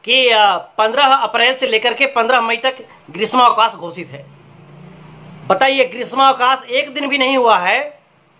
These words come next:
लगातार विद्यालय चलते आ रहा है, बच्चे आ रहे हैं, खाना बन रहा है, स्कूल शिक्षक जा रहा है, सारा काम चल रहा है। और कितनी बेशर्मी से लिखा गया है पत्र में। अभी जो आया विद्यालय timing का पत्र आज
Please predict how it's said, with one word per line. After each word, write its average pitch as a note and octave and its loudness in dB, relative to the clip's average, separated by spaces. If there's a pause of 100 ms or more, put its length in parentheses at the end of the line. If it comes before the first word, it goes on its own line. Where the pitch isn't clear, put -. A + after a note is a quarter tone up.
लगातार A#3 0
विद्यालय A#3+ -4
चलते A3+ -6
आ B3 0
रहा A#3 0
है, A#3 -2
बच्चे A#3 -2
आ A3+ 4
रहे A3+ 2
हैं, B3+ -2
खाना A#3 -2
बन A#3 -2
रहा A3+ 0
है, A#3+ -2
स्कूल B3 -12
शिक्षक B3 -6
जा A3 -2
रहा A#3+ 0
है, A3+ -14
सारा A3+ 0
काम A#3+ -4
चल A3+ -2
रहा G3 4
है। C#4+ -4 (220)
और F3 -6
कितनी C4 -8
बेशर्मी C4 0
से C#4 -6
लिखा B3+ -2
गया A3 -2
है G3 -4
पत्र G3+ -10
में। A3+ -6 (220)
अभी F3+ 0
जो A3+ 2
आया A3 2
विद्यालय A3 -2
timing A3 -6
का G#3+ -6
पत्र G#3 -6
आज C4+ 0